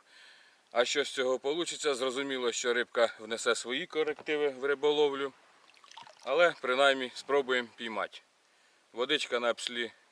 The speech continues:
досить таки упала, бачу. Сантиметрів на сімдесят, якщо я правильно підмітив з минулого разу. Ну добре, показую вам снасті, приманки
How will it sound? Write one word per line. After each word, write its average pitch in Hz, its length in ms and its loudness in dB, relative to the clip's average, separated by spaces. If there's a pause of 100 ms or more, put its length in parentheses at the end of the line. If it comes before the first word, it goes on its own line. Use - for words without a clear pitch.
(140)
досить 113 380 -6
таки 107 360 -6 (340)
упала, 139 500 4
бачу. 123 420 -2 (600)
Сантиметрів 131 640 -2
на 123 140 0
сімдесят, 110 680 -4
якщо 104 320 -6
я 101 220 -2 (920)
правильно 104 640 0 (160)
підмітив 123 460 -8
з 110 60 -14
минулого 120 540 -2
разу. 110 360 0 (1120)
Ну 170 60 -10
добре, 120 440 4
показую 135 420 2
вам 131 180 0 (200)
снасті, 160 460 -2
приманки 135 680 0